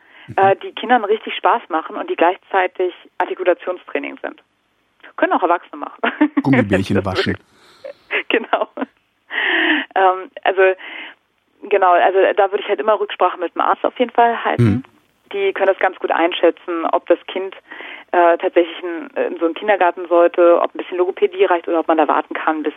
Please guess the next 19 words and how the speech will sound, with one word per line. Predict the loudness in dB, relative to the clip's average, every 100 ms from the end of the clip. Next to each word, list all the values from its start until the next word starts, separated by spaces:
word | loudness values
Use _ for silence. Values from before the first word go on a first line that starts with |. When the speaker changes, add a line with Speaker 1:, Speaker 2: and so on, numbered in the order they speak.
| -6
Speaker 2:
die | -6
in | -4 0
die |
erste, | 0 0 -4
zweite | -4 -2
Klasse | 0 -2 -2
kommen. | -2 -2 -4 -14 -14 -10 -10 -8 -4
Ähm, | -2 -2 0
das, | 0 -2 -18 -20 -2
da | 0
würde | 2 2
ich |
auf | 0
jeden | -2 0
Fall | 2
immer | 2
den | 2
Arzt | 0 -2 -4
hinzuziehen. | -18 -16 -18 _ -14 -14